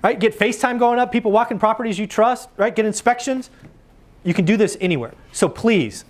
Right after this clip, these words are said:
live where you want. However,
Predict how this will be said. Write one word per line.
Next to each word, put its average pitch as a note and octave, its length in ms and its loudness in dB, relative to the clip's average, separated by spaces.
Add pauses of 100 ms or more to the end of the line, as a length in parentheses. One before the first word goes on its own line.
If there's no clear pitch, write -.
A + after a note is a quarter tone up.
live F3+ 280 2
where F#3+ 140 4
you F3+ 120 0
want. C#3 320 -4 (1300)
However, D#3+ 500 0